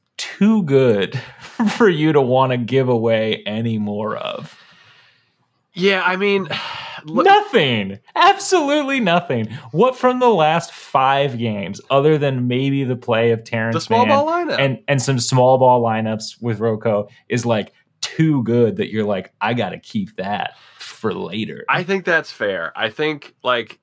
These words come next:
Speaker 2: it's not like we're coached by a guy who doesn't deviate from the plan, right? Like,
Speaker 1: Yeah.
Speaker 2: he does goofy things. He tinkers. Um, the silly five, which I have to look through my notes, but this is because Lucas Hahn called this lineup silly, and I think the silly five is, like, the be-,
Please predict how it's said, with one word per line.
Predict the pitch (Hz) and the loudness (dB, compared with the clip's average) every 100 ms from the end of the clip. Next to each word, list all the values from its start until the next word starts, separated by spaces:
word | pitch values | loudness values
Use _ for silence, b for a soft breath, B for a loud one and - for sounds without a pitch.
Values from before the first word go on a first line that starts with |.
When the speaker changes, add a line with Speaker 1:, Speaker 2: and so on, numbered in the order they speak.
| _ _ B B B - | _ _ B B B -14
Speaker 2:
it's | 117 | -6
not | 156 156 | -2 0
like | 160 156 | -2 -4
we're | 160 | -8
coached | - 135 123 - | -4 -4 -4 -4
by | 117 | -2
a | 110 | -2
guy | 104 101 101 101 | -4 -4 -2 -4
who | 98 101 95 82 _ _ | -8 -12 -14 -16 _ _
doesn't | 107 107 113 107 90 | -6 -4 -6 -12 -14
deviate | 104 104 104 101 95 90 | -14 -12 -12 -8 -8 -10
from | - 87 | -16 -20
the | 87 | -20
plan, | - 87 78 76 _ _ _ _ _ _ | -20 -20 -20 -20 _ _ _ _ _ _
right? | 101 110 117 - | -2 0 0 -2
Like, | 107 107 127 | -6 -6 -2
Speaker 1:
Yeah. | 131 | -2
Speaker 2:
he | 117 | 0
does | 127 127 117 - _ _ | -2 -2 -6 -18 _ _
goofy | 120 113 107 | -10 -8 -10
things. | 120 127 147 | -6 -6 -6
He | - 98 | -16 -16
tinkers. | 120 120 139 123 - _ _ _ _ | -12 -10 -10 -10 -18 _ _ _ _
Um, | 107 107 107 104 104 104 - b b b b _ _ - | -6 -4 -2 -2 -6 -10 -20 b b b b _ _ -14
the | 110 | -12
silly | - 127 135 | -6 -4 -4
five, | 120 123 113 120 139 123 | -4 0 0 0 -2 -6
which | 113 110 - | -4 -4 -4
I | 113 | -4
have | 147 | -4
to | 156 | -4
look | 151 | -10
through | - | -8
my | 120 107 | -6 -6
notes, | 98 101 - | -4 -6 -8
but | - 95 82 | -10 -10 -8
this | 113 | -10
is | 151 143 | -10 -12
because | 123 123 98 | -10 -10 -10
Lucas | 101 98 98 | -10 -10 -14
Hahn | 87 90 92 | -12 -12 -12
called | 92 87 | -14 -14
this | 87 - | -16 -16
lineup | 87 90 - | -14 -14 -16
silly, | - 90 90 104 107 | -20 -16 -10 -10 -10
and | - | -12
I | 98 95 | -12 -10
think | 104 - | -14 -14
the | 92 | -18
silly | - 101 98 98 | -12 -10 -10 -12
five | - 87 82 95 98 | -12 -12 -10 -10 -10
is, | 71 92 | -12 -12
like, | 98 95 | -10 -12
the | 101 107 | -12 -14
be-, | 98 | -14